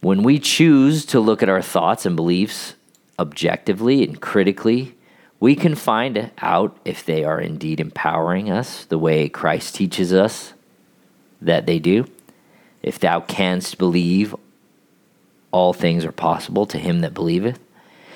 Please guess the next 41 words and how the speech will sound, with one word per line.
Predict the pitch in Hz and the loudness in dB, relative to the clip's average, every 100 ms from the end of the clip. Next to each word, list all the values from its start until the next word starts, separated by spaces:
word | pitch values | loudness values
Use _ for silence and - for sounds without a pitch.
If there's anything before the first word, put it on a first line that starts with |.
| - - | -20 -6
So | - 127 | 2 4
whether | 139 131 | 4 4
you | 127 117 127 | 4 6 6
want | 120 110 101 - | 6 4 2 0
to | 101 | -4
believe | 80 85 95 101 87 | -2 0 2 2 0
that | 78 | -6
you | 92 90 85 | -6 -6 -6
can | 82 82 | -8 -8
be | 78 | -6
a | - | -4
hundred | - 78 | -6 -10
and | 78 | -10
twenty | - 82 82 | -8 -8 -6
pounds, | - 143 147 139 135 113 85 | -4 0 0 0 -2 -4 -6
or | - 85 82 | -2 -2 -2
that | 85 - | -4 -6
you | 92 78 | -8 -8
can | - - | -8 -8
choose | - 82 - - - - - _ | -4 -6 -6 -16 -20 -20 -20 _
to | - 87 82 | -2 0 2
not | 82 71 | 0 -2
look | 85 | -2
at | 78 | -4
your | 71 | -4
phone | - 143 147 | -2 0 0
a | |
hundred | 135 127 | -2 -2
times | 127 113 110 | -2 -2 -2
a | 98 | 0
day, | 104 98 95 | 4 4 2
or | - 92 | 0 0
that | 80 | 0
you | 76 85 | -4 -6
can | 85 | -8
choose | - 82 - | -6 -6 -4
to | 85 | -6
not | 76 - | -4 -6
look | - | -10
at | - | -10
pornography, | 98 85 98 101 82 - 82 - | -4 0 2 0 -2 -2 -2 -2